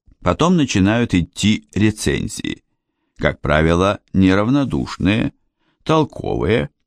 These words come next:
иногда блестящие, но трепетный автор видит, что полюбоваться-то полюбовались,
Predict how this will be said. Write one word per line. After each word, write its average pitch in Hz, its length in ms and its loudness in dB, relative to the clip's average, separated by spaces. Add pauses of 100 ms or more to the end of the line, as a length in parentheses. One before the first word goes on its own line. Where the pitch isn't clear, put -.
(220)
иногда 127 400 2
блестящие, 127 1080 -2 (340)
но 139 140 4
трепетный 175 540 0
автор 165 360 -2
видит, 135 360 0
что 113 360 0
полюбоваться-то 113 1080 0
полюбовались, 110 1000 0